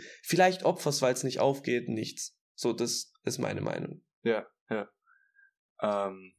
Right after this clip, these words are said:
Speaker 2: kam das jetzt auch ein bisschen so an die, an die Zahlen gekoppelt? So, weil ich hab jetzt hier auch grad dein Spotify offen, also die Zahlen sind schon crazy hier.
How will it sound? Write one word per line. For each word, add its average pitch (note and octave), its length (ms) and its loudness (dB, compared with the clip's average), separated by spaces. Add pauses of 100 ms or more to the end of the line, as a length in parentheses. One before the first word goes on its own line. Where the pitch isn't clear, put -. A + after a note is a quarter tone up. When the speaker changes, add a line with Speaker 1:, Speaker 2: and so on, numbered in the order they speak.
(100)
Speaker 2:
kam A2 260 0
das C#3 160 -2
jetzt A#2+ 160 -4
auch - 180 2
ein - 60 -16
bisschen A#2 380 0
so F#2+ 340 2
an F#2+ 220 -2
die, F#2 300 -6
an F#2 120 -2
die F2 100 -10
Zahlen G#2+ 580 0
gekoppelt? B2 580 2
So, F#2 240 2
weil F2 180 6
ich - 160 -4
hab - 120 2
jetzt - 140 -6
hier F#2 80 0
auch - 80 -6
grad - 200 -2
dein F2+ 100 -2
Spotify - 480 -4
offen, - 340 -2
also G2 200 0
die - 140 -8
Zahlen F#2+ 380 0
sind G2 200 -6
schon G2+ 220 -2
crazy G2+ 520 -2
hier. F#2+ 280 0